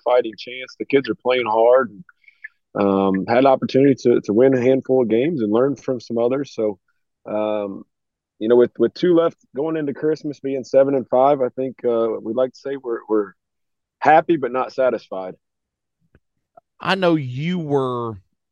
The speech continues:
Speaker 2: excited about Yaz coming in and, and what she could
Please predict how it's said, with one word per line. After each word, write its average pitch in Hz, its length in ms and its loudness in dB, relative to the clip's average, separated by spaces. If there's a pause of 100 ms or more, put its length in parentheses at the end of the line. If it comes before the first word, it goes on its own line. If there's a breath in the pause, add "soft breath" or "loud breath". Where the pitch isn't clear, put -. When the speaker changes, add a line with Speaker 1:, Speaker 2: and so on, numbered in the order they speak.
(600)
Speaker 2:
excited 135 680 0
about 110 400 0
Yaz 110 600 -4
coming 110 380 -10
in 104 380 -6
and, 92 260 -8
and 95 180 -8
what 113 240 -6
she 117 300 -10
could 85 400 -8